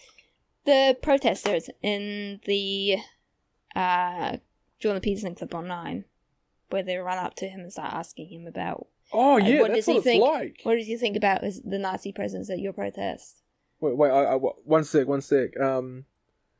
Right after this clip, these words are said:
Speaker 2: <laughs> that was my interpretation of your work. <laughs> That's what the person fucking
Speaker 1: <laughs>
Speaker 2: sounded like. It's like, bro. Wait,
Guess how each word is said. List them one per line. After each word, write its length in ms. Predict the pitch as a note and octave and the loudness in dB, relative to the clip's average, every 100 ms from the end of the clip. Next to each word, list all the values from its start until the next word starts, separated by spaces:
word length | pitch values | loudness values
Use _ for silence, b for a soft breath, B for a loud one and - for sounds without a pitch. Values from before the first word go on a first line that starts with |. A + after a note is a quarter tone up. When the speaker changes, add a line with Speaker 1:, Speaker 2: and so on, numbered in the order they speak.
| _ | _
Speaker 2:
<laughs> 480 | _ _ _ _ - | _ _ _ _ -4
that 540 | G3+ B3 A3 A#3 A3+ B3+ | 4 6 8 6 4 4
was 120 | G3 | 4
my 120 | A#3+ | 4
interpretation 800 | B3 - A#3 B3 A#3 G#3 B3+ - F3+ | 4 6 6 6 2 2 2 2 0
of 120 | F3+ | 6
your 120 | F#3 | 8
work. 440 | G3+ A3 E3 E3+ | 8 8 6 2
<laughs> 800 | - - A3 G#3+ G#3 G3+ F#3+ F#3+ - b b b | 2 6 8 8 6 4 2 0 -4 b b b
That's 200 | E3 G#3 | 2 2
what 120 | B3 - | 0 -2
the 80 | |
person 360 | G#3 A#3 A3 G3+ | 4 4 4 2
fucking 320 | - - F#4 | 4 6 4
Speaker 1:
<laughs> 80 | F4 | 4
Speaker 2:
sounded 300 | F3 F3 D3 | 4 2 2
like. 320 | C#3 A#2+ A2+ - B B B - | 2 2 -2 -8 B B B -6
It's 140 | - | 4
like, 180 | F#3+ E3 D3 | 4 4 0
bro. 800 | F3+ F#3+ E3+ D3 B2+ B2 B2 B2 - _ _ _ _ _ _ - | 6 8 8 6 6 2 -2 -6 -8 _ _ _ _ _ _ 4
Wait, 280 | A3 D3+ | 6 6